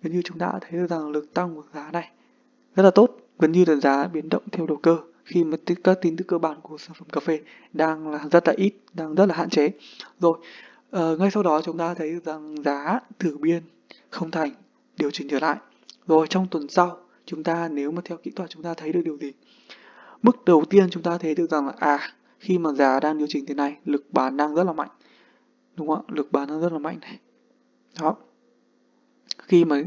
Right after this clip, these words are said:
đẩy, đẩy từ giá, từ vùng giá là một trăm, à, hai trăm hai mươi, đang có xu hướng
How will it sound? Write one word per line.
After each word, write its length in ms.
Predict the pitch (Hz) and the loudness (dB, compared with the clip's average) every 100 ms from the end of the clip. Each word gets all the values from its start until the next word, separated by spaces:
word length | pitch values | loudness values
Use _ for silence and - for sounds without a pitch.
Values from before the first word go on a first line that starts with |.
| 220 | -4
đẩy, 220 | 175 143 131 - _ _ _ _ - | 0 0 -2 -16 _ _ _ _ -2
đẩy 200 | 160 139 98 151 - | 0 2 -2 -14 -2
từ 320 | 151 143 139 | 2 2 2
giá, 280 | 139 131 135 | 4 2 2
từ 140 | 143 147 | 0 -2
vùng 180 | 139 | -2
giá 140 | 135 135 | -2 -2
là 100 | 147 | -4
một 160 | 143 - | -6 -8
trăm, 220 | 165 160 | -10 -10
à, 220 | - 156 143 | -10 -10 -6
hai 160 | 165 | -4
trăm 160 | 156 165 | -4 -6
hai 120 | 170 | -8
mươi, 200 | 165 170 160 - - - - | -2 0 0 -8 -20 -20 -8
đang 300 | 165 165 160 | -4 -4 -4
có 340 | - 139 147 170 | -2 0 0 -2
xu 240 | - 175 | -2 0
hướng 320 | 156 143 151 | 0 -2 -4